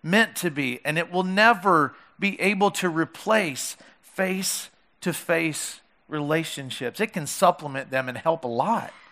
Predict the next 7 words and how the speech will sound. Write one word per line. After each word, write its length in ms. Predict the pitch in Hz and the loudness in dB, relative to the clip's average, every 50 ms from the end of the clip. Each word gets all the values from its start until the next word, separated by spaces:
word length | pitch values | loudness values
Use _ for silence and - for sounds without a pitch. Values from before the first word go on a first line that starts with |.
| _ _ _ _ _ _ - - - - _ _ _ | _ _ _ _ _ _ -20 -20 -20 -20 _ _ _
but 80 | - 120 | -8 -8
it 120 | 135 - | -6 -6
can 100 | - 139 | -2 2
also 340 | 139 147 160 151 - 151 131 | 4 4 4 4 2 -2 -4
be 140 | 123 131 131 | -4 -4 -4
very 300 | 127 131 139 131 120 123 | -2 0 0 0 0 -2
harmful 840 | 120 - - - 143 147 147 151 139 - - - 107 101 98 - | -6 -8 -6 -2 -2 0 0 -2 -4 -8 -12 -12 -12 -12 -14 -16